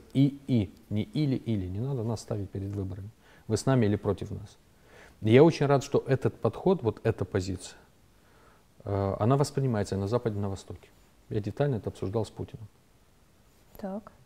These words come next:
Speaker 1: Мы детально обсуждали даже в Министерстве иностранных дел Российской Федерации эти вопросы, мои советники, мы с-, они встречались.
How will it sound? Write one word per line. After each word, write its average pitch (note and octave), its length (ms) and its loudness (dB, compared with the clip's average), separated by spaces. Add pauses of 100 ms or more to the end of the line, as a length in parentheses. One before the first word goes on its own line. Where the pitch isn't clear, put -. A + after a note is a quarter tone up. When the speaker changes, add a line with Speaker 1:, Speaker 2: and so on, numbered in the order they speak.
(180)
Speaker 1:
Мы G#2 140 2
детально A2+ 380 2
обсуждали G2+ 540 -2
даже F#2+ 300 -4
в F#2+ 140 -8
Министерстве F#2 720 -8
иностранных G2 480 -6
дел G2 200 -6 (400)
Российской G2 400 -10
Федерации F#2+ 520 -8 (120)
эти G2 140 -10
вопросы, F#2+ 440 -6
мои G2 120 -2
советники, G#2 560 -6
мы G#2+ 120 -12
с-, - 160 -20
они G2+ 160 -8
встречались. G#2+ 600 -6